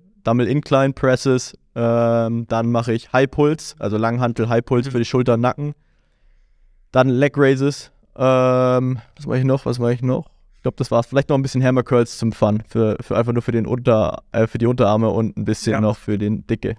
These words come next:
Speaker 1: So, das ist so, wie ich trainiere.
Speaker 2: Okay. Hast du, was jetzt die Ernährung angeht, eine genaue Kalorien- und Makrovorgabe, die du jeden Tag einhältst, oder wie gehst du ernährungstechnisch vor?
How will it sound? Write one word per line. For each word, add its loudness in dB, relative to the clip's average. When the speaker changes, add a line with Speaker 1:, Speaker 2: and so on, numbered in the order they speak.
Speaker 1:
So, -6
das 2
ist -8
so, 0
wie 0
ich -4
trainiere. -6
Speaker 2:
Okay. 0
Hast -4
du, -2
was 0
jetzt -4
die 0
Ernährung 2
angeht, -4
eine -4
genaue 2
Kalorien- -2
und -4
Makrovorgabe, -2
die -6
du -4
jeden -2
Tag -2
einhältst, -2
oder 0
wie -4
gehst -6
du -4
ernährungstechnisch -4
vor? -2